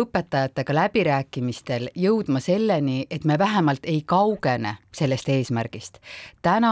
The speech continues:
on niimoodi või tänaste otsuste valguses aastal kaks tuhat kakskümmend neli, äh, õpetajate keskmise palga suhe riigi keskmise palgaga väheneb võrreldes eelmise aastaga. Minu kompromissettepanek,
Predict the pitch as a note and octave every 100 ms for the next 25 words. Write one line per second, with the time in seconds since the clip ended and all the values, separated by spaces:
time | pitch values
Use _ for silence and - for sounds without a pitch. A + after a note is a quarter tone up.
0 | F3+ C#3 C#3+ D#3+ C#3+ B2 B2+ A#2+ C3 D3
1 | C3 F3 G#3 - - D#3+ E3+ C#3+ - C#3
2 | D#3 C#3 C3+ A#2 B2 - - - - D#3
3 | F#3 F3+ - D3 C#3+ A3 - D#3 C3+ F3+
4 | F#3+ - D3 C3 D#3+ F#3 A3 F#3+ D3 -
5 | - - - C#3+ F#3 A3 - E3+ D3 C3+
6 | C3+ F3 G#3 - C#3 C3+ D#3+ F3+ C3 -
7 | G3+ G#3+ G3+ D#3 - E3+ G#3 F3+ C3+ D3+
8 | - C#3 C3 D3 D#3 D3+ C3 B2 - -
9 | F#3+ G#3 F#3 B2+ A#2 G#2+ - - - -
10 | D#3+ F3 C#3 A#2+ B2+ - - _ F#3+ F3
11 | C3 A2+ A#2+ A#2+ - A#2 A2 A2 - -
12 | - - - F3 G#3+ G3+ F3 E3 D3+ D3+
13 | E3+ - F3 F3 D3 C#3 C#3 - -